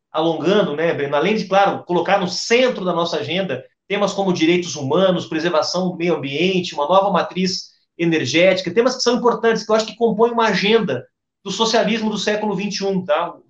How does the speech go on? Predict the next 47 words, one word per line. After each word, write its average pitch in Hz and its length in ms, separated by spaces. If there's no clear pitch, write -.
Chávez 226 300
falava 170 420
do 147 80
socialismo 165 500
do 160 60
século 156 280
vinte 139 160
e 170 60
um, 214 140
e 175 120
nós 220 180
no 226 80
Brasil 190 320
vimos 214 260
muito 240 320
pouco 247 320
de 175 80
uma 165 120
agenda 165 280
renovada 143 520
de 131 60
esquerda. 127 360
Eu 120 40
tenho 190 180
defendido 190 440
que 202 60
a 190 40
gente 185 140
tem 208 120
que - 100
ter, 196 320
pra 165 140
ter 233 100
uma 247 120
esquerda 214 400
à 185 40
altura 240 580
dos 170 140
problemas 185 400
que - 60
o 165 40
Brasil 156 320
vive, 175 260
uma 226 320
verdadeira 208 520
revolução 214 640
programática. 220 880